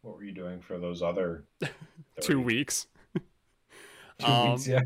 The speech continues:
Speaker 2: <laughs> one week was, uh, around the holidays. Um, so didn't get a ton of gaming in them. And then the other week was just, I guess, intermittently sprinkled throughout the year.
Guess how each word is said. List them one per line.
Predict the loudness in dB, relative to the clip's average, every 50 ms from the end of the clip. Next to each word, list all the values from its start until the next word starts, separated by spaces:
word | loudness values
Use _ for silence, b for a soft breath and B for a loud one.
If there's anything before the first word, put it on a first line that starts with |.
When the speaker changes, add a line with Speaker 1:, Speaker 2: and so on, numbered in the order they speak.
| 0 -2 -2
Speaker 2:
<laughs> | -2
one | -2 -4 -4 -2 0 0 0 0
week | 0 0 -2 -2 -4
was, | -4 -2 -2 -2 -4 -4 -6 -8 -10 -12 _ _ _ _ _ -6
uh, | -4 -4 -4 -2
around | -2 -2 -2 -2 -4
the | -4
holidays. | -2 -2 -2 -2 -2 -2 -4 -4 -6 -6 -8 -10 -14 -16 _ _ _ _ _ _ _ _ _ _ _ _ _ _ _ _ _ _ _ _ -6
Um, | -4 -2 0 0 0 0 -2 -2 -4 -6 -8 -10 -10 -12 -14 _ _ _ _
so | -10 -6 -4 -4 -4 -4 -6 -8 -8
didn't | -8 -6 -6 -4
get | -4 -4 -4 -4 -6 _ _ _ _ _ _ _ _ -14
a | -12
ton | -8 -6 -6 -6
of | -4
gaming | -4 -4 -4 -4 -4 -6
in | -6 -6 -6 -6
them. | -6 -6 -8 -10 -12 _ _ _ _ _ -12
And | -10 -10 -8 -6
then | -6 -6 -6 -6 -6 -8 -10 -12 -10
the | -8 -6
other | -4 -4 -4 -4
week | -4 -4 -6 -6 -6
was | -6 -6 -6 -6
just, | -6 -6 -6 -6
I | -4
guess, | -4 -4 -4 -6 -6
intermittently | -6 -4 -4 -4 -2 -4 -4 -6 -6 -6 -6 -6
sprinkled | -6 -6 -8 -8 -8 -6 -4 -4 -6 -6 -8 -12 -20 -20 _ B B B B B B B B _ _ _
throughout | -4 -2 0 0 -2 -2
the | -4 -6
year. | -6 -6 -8 -10